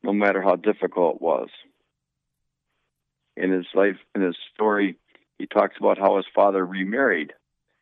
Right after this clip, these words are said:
and now he becomes a member of a blended family. We so often think that in the past, people had these perfect families of a mom, a dad, and a bunch of kids. And we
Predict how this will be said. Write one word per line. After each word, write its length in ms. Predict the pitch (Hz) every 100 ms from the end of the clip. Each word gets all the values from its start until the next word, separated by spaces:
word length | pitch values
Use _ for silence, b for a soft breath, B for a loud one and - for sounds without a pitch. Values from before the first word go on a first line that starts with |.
| _ _ -
and 100 | 90
now 200 | 92 92
he 120 | 95
becomes 460 | 90 - 98 95 92
a 60 |
member 520 | 85 92 90 82 80 - _ _ _ -
of 140 | 87
a 80 | 90
blended 440 | - 107 107 90 80 -
family. 540 | 90 87 85 - - _ _ _ _ _ b b b -
We 120 | 110
so 80 | 156
often 320 | 151 147 131
think 240 | - 135 117
that 120 | 120
in 160 | 117 110
the 60 |
past, 460 | 104 127 120 107 104 -
people 280 | 110 104
had 200 | 101 101
these 180 | 101 104 -
perfect 420 | - 117 110 107 -
families 420 | 113 95 87 85
of 80 | 90
a 60 | 90
mom, 300 | 104 101 101
a 80 |
dad, 200 | 90 113
and 100 | 104 92
a 40 |
bunch 240 | 104 101 -
of 160 | - 107
kids. 180 | 107 -
And 100 | - B B B _
we 80 | -